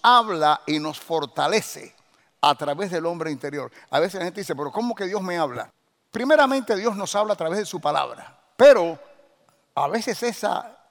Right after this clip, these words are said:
esas percepciones que tenemos en nuestro corazón es Dios hablándonos a través de nuestro hombre interior, a través de nuestro espíritu. Amén.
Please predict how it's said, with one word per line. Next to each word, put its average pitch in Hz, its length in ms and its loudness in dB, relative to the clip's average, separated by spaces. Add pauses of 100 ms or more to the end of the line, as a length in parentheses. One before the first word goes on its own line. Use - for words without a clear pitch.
(200)
esas 208 320 -6
percepciones - 1400 -10 (640)
que 147 140 -8
tenemos 190 320 -6
en 170 80 -6
nuestro 196 240 -10
corazón 165 520 -8 (640)
es 151 180 -8
Dios 190 220 -8
hablándonos 165 680 -6 (520)
a 156 140 2
través 165 320 -6
de 180 100 -10
nuestro 165 380 -8
hombre 160 360 -2
interior, 175 600 -2 (640)
a 151 140 0
través 170 680 -6 (640)
de 143 160 -6
nuestro 160 300 -10
espíritu. 160 500 -12 (520)
Amén. 247 360 -8